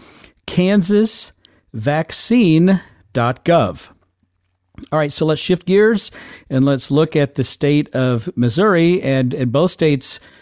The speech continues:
uh, had movement here, uh, recently. So again, the website in the state of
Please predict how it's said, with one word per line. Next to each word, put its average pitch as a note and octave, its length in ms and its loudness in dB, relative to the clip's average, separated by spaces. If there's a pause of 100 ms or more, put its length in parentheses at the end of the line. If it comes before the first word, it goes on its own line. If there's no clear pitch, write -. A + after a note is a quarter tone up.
(140)
uh, - 140 -10
had C#3+ 260 0
movement D3 500 2
here, C#3 380 0
uh, B2 140 -4
recently. C3+ 640 -2 (960)
So F3 400 0
again, G#3 400 2
the C3+ 400 -2
website F3+ 960 -2
in C3 160 -2
the C3 80 0
state B2+ 260 -2
of A2 220 -6